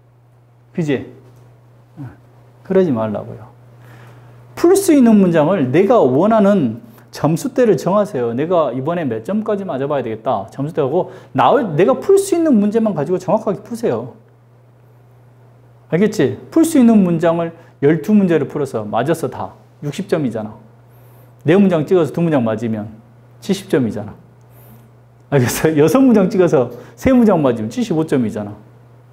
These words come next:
땡큐잖아요? 근데 급하게 마음먹으면 아는 것도 다 틀려버린다. 음, 시험장 나오면 그래. 시험장 나오면, "아,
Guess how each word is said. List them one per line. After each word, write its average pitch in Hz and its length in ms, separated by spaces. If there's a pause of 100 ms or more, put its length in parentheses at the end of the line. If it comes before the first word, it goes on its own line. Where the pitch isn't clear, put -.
(140)
땡큐잖아요? 190 600 (920)
근데 233 540 (280)
급하게 190 560
마음먹으면 143 840 (140)
아는 165 340
것도 139 240
다 127 200
틀려버린다. 131 500 (1300)
음, 113 180 (140)
시험장 240 400
나오면 151 320
그래. 117 360 (420)
시험장 196 380
나오면, 127 260
"아, - 420